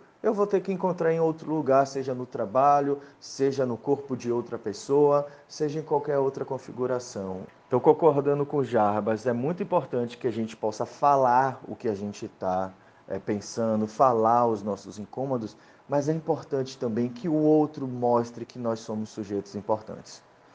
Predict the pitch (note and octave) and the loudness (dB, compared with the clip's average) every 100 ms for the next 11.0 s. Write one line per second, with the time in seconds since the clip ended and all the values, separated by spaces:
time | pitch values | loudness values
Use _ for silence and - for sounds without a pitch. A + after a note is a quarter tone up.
0 | - _ G#2 G2 G#2 A2 A#2 A#2 - B2 | -20 _ -10 0 2 4 2 -2 0 2
1 | G#2 A2 B2 A2+ - G#2+ C#3 D3+ - G2 | 4 4 4 2 0 0 4 4 2 -8
2 | - A2+ B2+ C#3+ D#3 C#3 - D3 C3+ B2+ | -8 -4 0 0 0 -6 -6 -8 -8 -2
3 | A#2 G#2+ - G2+ G#2 F#2 F2+ F2+ - _ | 0 0 -2 -4 -2 -2 -2 -4 -8 _
4 | - - - E3+ E3 E3 D#3+ C#3+ D3 D3 | -20 -20 0 2 4 2 0 0 0 -2
5 | C#3 C3 C3+ A#2 B2+ B2 A#2 C3+ C#3 C#3 | -2 -2 -4 -4 -2 4 6 6 4 0
6 | A#2+ A2 G#2+ G#2 A#2 G2+ G2 - F#2+ F2 | 0 0 -2 -4 -4 -6 -8 -8 -8 -4
7 | A2+ C#3 C#3 - - - - C#3+ C#3+ D3 | -2 -2 -4 -8 -20 -16 0 4 4 2
8 | D3+ - C#3+ C#3 A#2+ C3+ C3 A#2 C3+ D3+ | -4 -2 -6 -4 -8 -4 -2 2 2 2
9 | C#3+ B2+ A#2+ A2+ A2+ A#2 A#2+ A#2 C3 - | -2 0 0 0 -2 -4 -4 -2 -2 -2
10 | A2 G#2 G#2+ G#2 G#2 G2 F2+ G#2+ C3+ A#2+ | -4 -2 -2 -2 -4 -4 -2 0 2 0